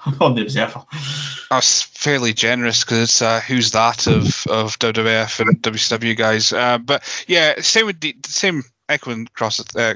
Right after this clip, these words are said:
Speaker 2: the thoughts of Chris there with, uh, D D P. Th-, this guy was in the main event of the inaugural Brawl at Invasion, and now here he is in the most pointless immunity battle royal, especially considering that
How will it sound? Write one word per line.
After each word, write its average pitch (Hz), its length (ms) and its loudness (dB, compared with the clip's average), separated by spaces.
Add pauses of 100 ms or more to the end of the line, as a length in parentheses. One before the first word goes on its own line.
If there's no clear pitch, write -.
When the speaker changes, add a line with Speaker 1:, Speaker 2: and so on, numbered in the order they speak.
(100)
Speaker 2:
the 113 120 -6
thoughts 110 280 0
of 107 60 -10
Chris 120 260 0
there 113 140 2
with, 110 100 -4 (100)
uh, 113 160 -2
D 113 140 0
D 110 180 -2
P. 120 380 0
Th-, 135 200 -4
this 151 160 0
guy 127 220 2
was 110 140 -4
in 110 100 -6
the 110 80 -2
main 120 160 2
event 110 340 -2
of 107 120 -8
the 110 80 0
inaugural 120 480 0
Brawl 110 380 2
at - 80 0
Invasion, 107 520 0 (400)
and 113 100 -2
now 113 120 2
here 117 240 -2
he 107 140 0
is 107 440 0
in 107 380 -2 (680)
the 117 140 -2
most 110 460 2
pointless 110 500 -2
immunity 107 300 -2
battle 104 240 2
royal, 107 180 0
especially 110 540 -2
considering 107 680 -2
that - 160 -4